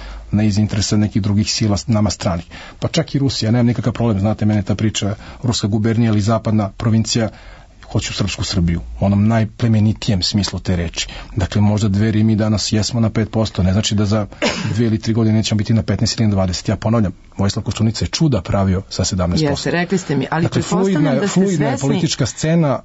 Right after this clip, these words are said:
Speaker 2: Da, ali pretpostavljam da ste svesni da svaka dalja podela opozicije predstavlja neku vrstu hendikepa u nadmetanju sa naprednjacima.
Speaker 1: Ali ja moram da ponovim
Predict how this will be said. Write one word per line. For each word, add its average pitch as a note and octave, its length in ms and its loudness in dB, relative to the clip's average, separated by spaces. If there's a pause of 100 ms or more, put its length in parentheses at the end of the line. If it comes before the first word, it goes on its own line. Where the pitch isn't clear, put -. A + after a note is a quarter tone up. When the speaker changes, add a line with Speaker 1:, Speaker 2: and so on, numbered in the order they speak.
(100)
Speaker 2:
Da, C#3+ 460 -4
ali E3 220 -2
pretpostavljam A3+ 600 0
da F#3 120 0
ste E3+ 160 -2
svesni A3+ 440 -2
da E3 100 0
svaka B3 380 -2
dalja G3+ 360 0
podela F#3 500 0
opozicije F#3 600 2
predstavlja G#3 680 0
neku F#3 380 2
vrstu F#3 380 0
hendikepa G3+ 760 0
u E3 100 2
nadmetanju D#3 640 0
sa F3 160 -2
naprednjacima. D3+ 760 -2 (1500)
Speaker 1:
Ali F#2+ 140 -2
ja D#3+ 120 0 (340)
moram C#3+ 280 2
da G2+ 80 0
ponovim G2 420 -2